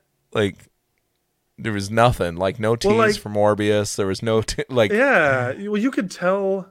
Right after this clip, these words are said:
Speaker 2: You, you can tell when a movie's wrapping up, and so, like,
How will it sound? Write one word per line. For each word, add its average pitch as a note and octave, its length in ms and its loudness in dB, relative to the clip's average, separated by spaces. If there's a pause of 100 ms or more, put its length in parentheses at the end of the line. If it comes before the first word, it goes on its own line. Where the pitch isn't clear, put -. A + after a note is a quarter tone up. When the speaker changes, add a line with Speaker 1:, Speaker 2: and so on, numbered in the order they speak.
(120)
Speaker 2:
You, G3+ 140 -6
you B3 180 -6
can C#4 100 -6
tell D#3 220 -6
when D#3 80 -6
a D3+ 40 -8
movie's C#3+ 320 -10
wrapping B2+ 360 -8
up, C#3 240 -14 (500)
and D3+ 80 -12
so, E3+ 160 -2
like, D3+ 220 -2